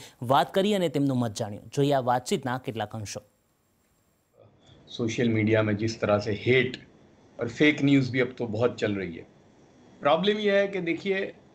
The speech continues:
Speaker 2: अ, जहाँ तक ये जो WhatsApp वाले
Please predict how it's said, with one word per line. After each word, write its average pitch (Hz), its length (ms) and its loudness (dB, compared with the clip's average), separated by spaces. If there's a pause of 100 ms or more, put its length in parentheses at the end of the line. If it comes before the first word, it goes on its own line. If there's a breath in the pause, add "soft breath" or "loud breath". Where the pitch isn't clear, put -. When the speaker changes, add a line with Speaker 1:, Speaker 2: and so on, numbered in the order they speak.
(420)
Speaker 2:
अ, 143 240 2
जहाँ 131 320 -2
तक 160 200 0
ये 147 520 0 (220)
जो 135 160 -2
WhatsApp 127 500 2
वाले 127 640 0